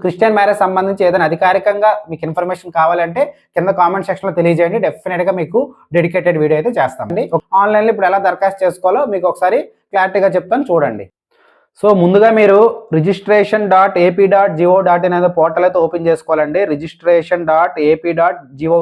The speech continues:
dot in ఈ యొక్క సైట్ యొక్క లింక్ నేను డైరెక్ట్గా కింద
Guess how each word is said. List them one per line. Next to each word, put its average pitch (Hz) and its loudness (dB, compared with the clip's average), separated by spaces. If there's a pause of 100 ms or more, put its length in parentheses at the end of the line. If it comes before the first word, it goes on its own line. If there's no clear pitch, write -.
dot 151 -2
in 143 -8 (160)
ఈ 156 -4
యొక్క 156 -6
సైట్ 175 0
యొక్క 190 0
లింక్ 175 -4
నేను 180 -4
డైరెక్ట్గా 165 0 (440)
కింద 175 0